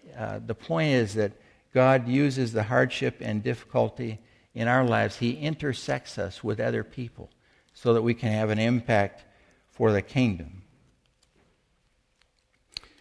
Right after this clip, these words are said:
The point is that our suffering is very often not about us.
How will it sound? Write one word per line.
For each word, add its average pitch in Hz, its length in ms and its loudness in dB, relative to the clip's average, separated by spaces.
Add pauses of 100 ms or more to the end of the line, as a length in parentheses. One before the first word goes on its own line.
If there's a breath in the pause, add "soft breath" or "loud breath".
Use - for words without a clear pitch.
(260 loud breath)
The 95 80 -4
point 135 260 4
is 120 200 4
that 101 180 0
our 104 180 2
suffering 135 480 0
is 101 140 -4
very 123 240 4
often 110 440 0 (120)
not 113 240 0
about 98 260 2
us. - 480 -6